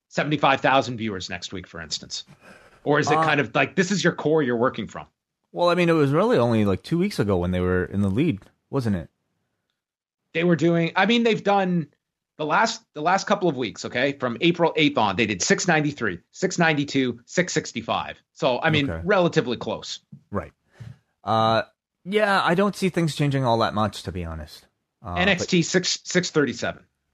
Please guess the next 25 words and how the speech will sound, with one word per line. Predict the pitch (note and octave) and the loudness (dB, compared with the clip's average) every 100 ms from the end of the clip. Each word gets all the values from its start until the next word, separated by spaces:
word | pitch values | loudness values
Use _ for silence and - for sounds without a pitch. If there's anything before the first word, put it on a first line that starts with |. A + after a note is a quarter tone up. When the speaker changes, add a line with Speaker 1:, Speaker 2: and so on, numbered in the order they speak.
| _ _ _ _ _ _ _ _ _ | _ _ _ _ _ _ _ _ _
Speaker 2:
Six | - - C3+ - | -4 0 0 2
thirty-seven | B2+ B2 A#2 A#2 A2+ | 2 4 2 2 2
for | A#2 | 2
N | G#2+ G#2 | 2 2
X | - | -2
T. | - E2+ D#2+ | -8 -12 -6
Speaker 1:
It | E3+ E3 | -4 -2
finished | F#3 E3 - | 2 2 0
Speaker 2:
Okay. | - | -2
Speaker 1:
fifty-first. | F3+ F3+ F3+ F3 B2+ F#2 - - _ _ _ | 0 2 2 2 -2 -2 -8 -10 _ _ _
Speaker 2:
Fifty-first. | F#2 F2 G2 F#2+ F2+ D#2+ - | -8 -4 -4 -4 -4 -6 -6
So | - E2+ | -6 0
right | F#2 G#2 | 2 2
hovering | G2+ F#2+ F2+ F2+ | 2 2 0 0
there. | E2+ E2 - - - | -2 -6 -12 -20 -4
Uh, | G#2+ A2 | 0 2
again, | A#2 B2+ B2+ | 2 0 0
A | B2+ | 0
E | C#3+ C3+ | 2 4
W | B2+ C3+ C3 | 2 4 2
six | - D3 | 0 -2
ninety-three | C#3+ C#3+ C3+ B2+ C3 B2+ | 0 2 2 2 2 2
point | - C#3+ D#3 - | 0 -2 -2 -2
two | C#3+ C#3+ | 0 0
seven | - B2+ G#2 E2 | 2 0 0 -4